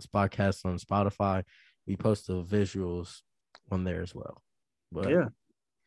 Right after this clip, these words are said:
Speaker 1: before we get started, how you doing, man?
Speaker 2: I'm doing great. Uh, since we already asked each other this, like, two hours ago, uh, while I was, uh, meditating for ten minutes, meditating. No, I'm just playing. While I was doing whatever I was doing for ten minutes, bro,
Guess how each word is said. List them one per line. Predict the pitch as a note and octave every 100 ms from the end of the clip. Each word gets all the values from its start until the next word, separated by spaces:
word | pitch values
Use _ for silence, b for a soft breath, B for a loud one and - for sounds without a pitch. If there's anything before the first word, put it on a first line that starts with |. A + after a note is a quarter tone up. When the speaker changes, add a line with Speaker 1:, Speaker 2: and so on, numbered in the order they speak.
| _
Speaker 1:
before | - C3
we | A#2
get | G#2
started, | - A2+ G2+
how | A2+
you | A2+
doing, | G#2 F#2+
man? | F#2 F#2+ G2+ _ _ _ _ _ _
Speaker 2:
I'm | C3+ D#3
doing | F3+ D#3
great. | C3+ D#3 F3+ F3+ - - -
Uh, | D3+ D3+ C#3 B2 A#2
since | - G3+
we | G3+
already | G3 E3+ C#3
asked | D3 D3+
each | D3+ D#3
other | D3
this, | C#3+ C#3+
like, | C3+ A#2
two | B2+ C3+
hours | A#2+ C3+ C#3+
ago, | D3 D#3 D#3 - _ _ _ _ _ _ -
uh, | D3 D3+ C3
while | A2 C3+ F3 E3+
I |
was, | D#3+ D3+ B2 A2 - _ _ _ _ -
uh, | C3 C3 A2+ G2 G#2 A2+
meditating | C3 E3+ D#3 C3+ B2+ A2+
for | A#2
ten | A2+ A#2+
minutes, | G#2+ G#2 F#2+ F#2+ _ _ _ -
meditating. | B2 G2 F#2 F#2 A2 -
No, | D3
I'm | C#3 B2+
just | A2
playing. | G#2+ A2+
While | C#3+ D#3+
I | D#3
was | C#3+
doing | E3+ E3
whatever | D3 D3 C#3+
I | C3+
was | A#2+
doing | C3+
for | A#2
ten | A2+ C3+ B2
minutes, | A#2+ A2
bro, | G#2+ G2+